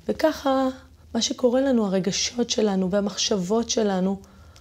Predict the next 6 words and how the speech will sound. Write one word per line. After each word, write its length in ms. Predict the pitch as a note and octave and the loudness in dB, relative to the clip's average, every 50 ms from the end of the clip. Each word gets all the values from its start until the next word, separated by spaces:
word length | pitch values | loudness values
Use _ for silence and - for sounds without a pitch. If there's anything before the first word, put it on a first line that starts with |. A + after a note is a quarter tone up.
| - - _ - - - - - - - - - - - - - - - - - - - - - - - - - - - - - - - _ - - - - - - - | -20 -20 _ -20 -20 -20 -20 -20 -20 -20 -20 -20 -20 -20 -20 -20 -20 -20 -20 -20 -20 -20 -20 -20 -20 -20 -20 -20 -20 -20 -20 -20 -20 -20 _ -20 -20 -20 -20 -20 -4 -4
מתערבלים, 800 | B3+ B3+ C4 C4+ B3+ B3+ A3+ B3 B3+ A#3+ G#3 G3 G3 G3 G3+ G3 - - - - - - - - - - - - - - - | -4 0 2 4 4 6 6 6 6 6 6 4 4 2 0 -2 -6 -16 -20 -20 -20 -20 -20 -20 -20 -16 -16 -16 -16 -8 -4
ואז 220 | C4+ B3+ B3+ B3+ B3 | 0 2 4 4 4
הכל 300 | C4 C4 C4 - C4 C4 B3+ | 4 2 4 6 6 8 8
לא 60 | B3+ | 8
בהיר 320 | G#3+ A#3+ A#3+ A#3+ B3 B3 | 6 6 6 6 6 6
לנו. 300 | A#3+ B3 A#3 A3+ A3+ A3+ | 6 4 6 4 4 2